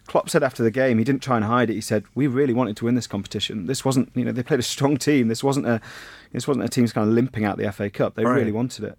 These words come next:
Speaker 2: And as you say, coming straight after Swansea, uh, uh, on the, uh, Monday of last week, that's now back-to-back games they've lost against the bottom two teams in, in the Premier League,
Speaker 1: Mm.
Speaker 2: which is r-, remarkable. Among, uh, the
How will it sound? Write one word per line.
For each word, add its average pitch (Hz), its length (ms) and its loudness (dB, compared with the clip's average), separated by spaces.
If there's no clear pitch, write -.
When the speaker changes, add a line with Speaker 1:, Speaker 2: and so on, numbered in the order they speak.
Speaker 2:
And 147 100 0
as 139 140 -2
you 131 60 -4
say, 139 180 0
coming 127 200 -2
straight 135 200 2
after - 320 0
Swansea, 120 720 -2
uh, 107 40 0
uh, 104 280 0
on 104 180 -2
the, 101 240 -2
uh, 98 120 -2
Monday 127 300 2
of 117 140 0
last 113 280 0
week, 123 280 -2
that's - 260 -6
now 123 140 0
back-to-back 127 580 -2
games 123 280 0
they've 117 140 -2
lost 120 220 -2
against 127 320 -2
the 131 60 -2
bottom 120 340 0
two - 160 -4
teams 107 380 -4
in, 117 200 -4
in 117 140 0
the 110 80 -2
Premier 127 280 0
League, 104 100 2
Speaker 1:
Mm. 98 60 -4
Speaker 2:
which 98 100 -4
is 104 80 -4
r-, 104 180 -4
remarkable. 107 600 -4
Among, 165 480 0
uh, 127 180 2
the 120 240 0